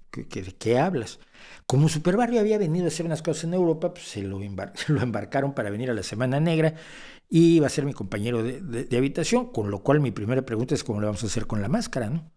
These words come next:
Porque el señor vive enmascarado.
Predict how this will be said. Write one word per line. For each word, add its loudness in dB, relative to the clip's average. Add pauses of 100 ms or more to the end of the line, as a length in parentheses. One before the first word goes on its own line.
(460)
Porque -10
el -6
señor -2
vive -4
enmascarado. -6